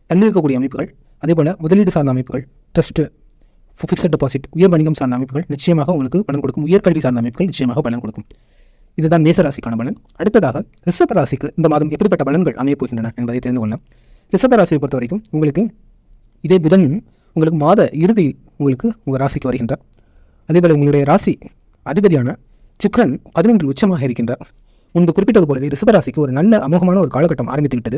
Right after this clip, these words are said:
உங்களுக்கு அனைத்து கிரகங்களும் வலு சேர்க்கக்கூடிய அமைப்பில் உள்ளன. உங்களுடைய முயற்சி மட்டுமே போதும். உங்களுடைய ஒரு தொடக்கத்தை எடுத்து வையுங்கள். நீங்கள் ஒரு படி எடுத்து வைத்தால் பத்து படிகள் உங்களுக்கு விலகி பாதையை அமைத்துக் கொடுக்கும். நீங்கள் நல்ல ஒரு முன்னேற்றமான ஒரு பாதையை பயணம் செய்ய முடியும். ஒரு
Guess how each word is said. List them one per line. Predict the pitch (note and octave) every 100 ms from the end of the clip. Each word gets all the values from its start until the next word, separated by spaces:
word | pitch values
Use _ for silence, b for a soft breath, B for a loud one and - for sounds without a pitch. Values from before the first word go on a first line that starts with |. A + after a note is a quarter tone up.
| - -
உங்களுக்கு | C#3 C3+
அனைத்து | C3 F#3 G3
கிரகங்களும் | E3+ F3+ D3+ C#3
வலு | B2+
சேர்க்கக்கூடிய | G3 - B2+ B2
அமைப்பில் | C3 C3+
உள்ளன. | A#2 B2 - _ _ -
உங்களுடைய | F3 G3 D3+ C#3 - - _
முயற்சி | E3+ A#3 - G#3
மட்டுமே | C#3+ D#3 F3+
போதும். | B2 -
உங்களுடைய | C#3+ C3+ C3+ C3+ -
ஒரு | D3+ D#3+ E3 F3
தொடக்கத்தை | E3 A#3 B3+ C3
எடுத்து | D#3 F3
வையுங்கள். | B2 A2+ - _ _ _ _ -
நீங்கள் | D#3 D3
ஒரு | D3+ F3+
படி | G3 G#3+
எடுத்து | D#3 D3+
வைத்தால் | C3 C3 -
பத்து | E3+ - A#3 - _ _ _ _ _ _ E3+
படிகள் | F3 D#3+
உங்களுக்கு | B2+ A#2+ C3+
விலகி | D#3 C3+ _
பாதையை | - E3+ D3+ G#2+
அமைத்துக் | D#3 D#3+
கொடுக்கும். | A#2+ - -
நீங்கள் | C#3+ C3
நல்ல | C3 F3
ஒரு | G#3 C3+ - _ _ -
முன்னேற்றமான | F#3 G#3 G3 G3+
ஒரு | C#3+
பாதையை | B2+ C3+ C3+
பயணம் | C3+ C#3
செய்ய | A#2+
முடியும். | A2 A2+ -
ஒரு | D3